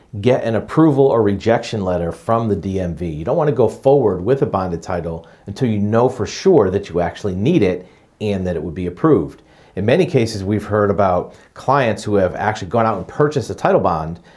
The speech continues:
before they've gotten an approval letter from the D M V,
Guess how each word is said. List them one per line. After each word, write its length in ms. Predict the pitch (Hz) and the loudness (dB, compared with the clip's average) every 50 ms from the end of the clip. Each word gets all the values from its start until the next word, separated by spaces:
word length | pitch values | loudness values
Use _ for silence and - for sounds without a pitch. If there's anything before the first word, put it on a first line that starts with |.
| - - - _ - | -20 -20 -20 _ -4
before 500 | 95 113 104 107 - - 139 139 139 131 | -2 -2 -2 0 2 4 6 6 6 6
they've 280 | 113 117 110 101 85 - | 4 4 2 2 0 0
gotten 500 | - 113 107 110 107 - 107 101 101 101 - | 0 0 2 0 -2 -4 -6 -4 -4 -6 -6
an 100 | - 98 | -6 -8
approval 440 | 98 90 - - 147 147 143 131 127 | -8 -8 -4 2 2 2 4 4 2
letter 220 | 110 110 107 104 101 | 2 4 2 2 0
from 180 | - 113 104 | 0 -2 -4
the 80 | 98 92 | -4 -2
D 200 | 85 104 107 101 | -2 -2 -2 -2
M 140 | 95 90 85 | -2 -2 -2
V, 420 | 135 185 165 104 87 87 - - | 0 0 2 0 0 -2 -6 -12